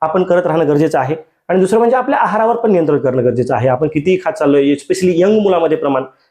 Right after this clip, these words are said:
जास्त आहे. जसं की पंचवीसशे तीशीतले माझ्याकडे भरपूर सारे पेशंट आहेत जे येतात, त्यांच्या खाण्याच्या काही वेळा नाहीयेत, झोपायच्या वेळा नाहीयेत, एमपीएससीची एक्झामची तयारी करतोय, यूपीएससीची एक्झामची तयारी करतोय, पाच, पाच, सहा, सहा वर्ष झालं नंबर लागत नाहीये. ह्या स्ट्रेस पण आहे, उलट आहार पण कमी आहे, आहार पण, अ, जास्त आहे, त्यात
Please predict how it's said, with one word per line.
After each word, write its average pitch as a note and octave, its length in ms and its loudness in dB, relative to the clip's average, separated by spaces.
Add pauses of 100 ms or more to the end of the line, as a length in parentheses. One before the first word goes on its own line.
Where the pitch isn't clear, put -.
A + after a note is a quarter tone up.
(120)
जास्त C3 220 -2
आहे. B2+ 140 0
जसं B2+ 200 -2
की C#3+ 80 0
पंचवीसशे D#3+ 460 -2
तीशीतले E3 380 -2
माझ्याकडे D#3 260 0
भरपूर D3+ 300 0
सारे D#3+ 180 2
पेशंट D3+ 300 -2
आहेत C3 140 0 (440)
जे E3 80 2
येतात, E3+ 260 0
त्यांच्या E3 300 0
खाण्याच्या E3 340 0
काही D#3+ 120 2
वेळा D#3 220 2
नाहीयेत, D3+ 260 0
झोपायच्या C#3+ 400 0
वेळा C#3+ 140 0
नाहीयेत, C#3+ 280 2 (320)
एमपीएससीची D#3+ 440 -2
एक्झामची D3+ 360 0
तयारी C#3+ 160 2
करतोय, C#3+ 360 0
यूपीएससीची D#3+ 420 0
एक्झामची C#3+ 320 0
तयारी C#3 160 2
करतोय, C3+ 320 0 (320)
पाच, D#3+ 160 -4
पाच, - 160 -4
सहा, E3 120 -2
सहा F#3 160 0
वर्ष E3+ 120 0
झालं E3 260 2
नंबर D#3+ 240 0
लागत D3+ 260 2
नाहीये. D3 220 4
ह्या - 380 -6
स्ट्रेस G#3 420 -2
पण G#3 120 0
आहे, D#3+ 260 0
उलट D#3+ 240 2
आहार D#3 320 -2
पण F3 220 0
कमी E3 240 0
आहे, D#3 140 0 (280)
आहार C#3 300 -2
पण, F#3+ 260 0
अ, E3 360 2
जास्त D#3+ 300 0
आहे, D3 240 0
त्यात - 360 -6